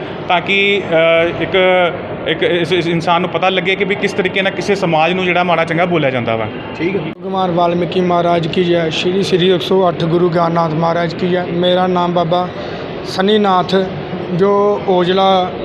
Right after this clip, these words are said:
Speaker 3: ਐਮ ਪੀ ਨੇ, ਜੋ ਸਾਡੇ ਸਮਾਜ ਪ੍ਰਤੀ ਬਹੁਤ ਹੀ ਗਲਤ ਸ਼ਬਦ ਬੋਲੇ ਨੇ। ਉਹਨਾਂ ਨੇ ਕਿਹਾ ਵੀ ਇਹ ਚੈਨੀ ਚੋਰ ਨੇ, ਬਾਅਦ ਚੋਂ ਗੈਂਗਸਟਰ ਬਣਦੇ ਨੇ। ਸਾਡੇ ਹੀ ਸਮਾਜ ਦੀਆਂ ਵੋਟਾਂ ਲੈ ਕੇ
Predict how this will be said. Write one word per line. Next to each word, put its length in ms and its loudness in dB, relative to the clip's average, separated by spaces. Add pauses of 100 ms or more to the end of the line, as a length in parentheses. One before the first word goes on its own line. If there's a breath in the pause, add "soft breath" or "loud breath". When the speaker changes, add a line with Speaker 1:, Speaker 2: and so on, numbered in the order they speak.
(160)
Speaker 3:
ਐਮ 160 -2
ਪੀ 180 2
ਨੇ, 200 0
ਜੋ 400 2
ਸਾਡੇ 280 0
ਸਮਾਜ 380 0
ਪ੍ਰਤੀ 380 2 (100)
ਬਹੁਤ 380 2
ਹੀ 220 2 (180)
ਗਲਤ 180 2
ਸ਼ਬਦ 280 0
ਬੋਲੇ 300 2
ਨੇ। 200 -2 (480 loud breath)
ਉਹਨਾਂ 240 0
ਨੇ 120 2
ਕਿਹਾ 180 0
ਵੀ 160 0
ਇਹ 80 2
ਚੈਨੀ 380 0 (100)
ਚੋਰ 240 2
ਨੇ, 280 0 (360 loud breath)
ਬਾਅਦ 240 2
ਚੋਂ 160 4
ਗੈਂਗਸਟਰ 480 0
ਬਣਦੇ 320 2
ਨੇ। 160 0 (300 loud breath)
ਸਾਡੇ 340 2
ਹੀ 60 2
ਸਮਾਜ 380 2
ਦੀਆਂ 200 2
ਵੋਟਾਂ 320 0
ਲੈ 220 2
ਕੇ 280 0